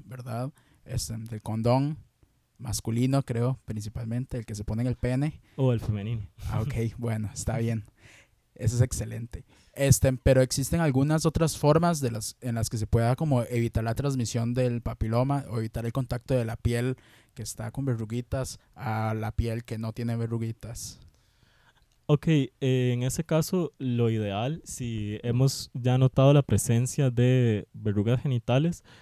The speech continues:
Speaker 2: eh, sería tratar las verrugas genitales. Eh, eso evitaría, una vez que sanen, que haya transmisión a la pareja. Eh, sin embargo, aquí hay un punto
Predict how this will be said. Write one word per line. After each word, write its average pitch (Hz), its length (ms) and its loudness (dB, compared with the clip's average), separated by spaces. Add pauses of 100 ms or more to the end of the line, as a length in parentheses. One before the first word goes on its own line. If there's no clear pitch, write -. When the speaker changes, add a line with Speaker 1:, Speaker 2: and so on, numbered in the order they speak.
(240)
Speaker 2:
eh, 107 220 -2
sería 104 340 -2
tratar 117 460 2
las 127 140 2
verrugas 110 340 2
genitales. 107 640 -2 (140)
Eh, 104 280 -2
eso 104 240 -2
evitaría, 120 500 2
una 107 160 0
vez 98 160 -4
que 131 100 -4
sanen, 143 460 -2
que 107 280 0
haya 104 280 -4
transmisión 110 640 -2 (240)
a 104 180 -4
la 95 180 -6
pareja. 123 380 -2 (680)
Eh, 117 220 0
sin 127 160 -4
embargo, 123 320 2
aquí 160 200 4
hay 151 100 6
un 147 100 0
punto 165 580 -2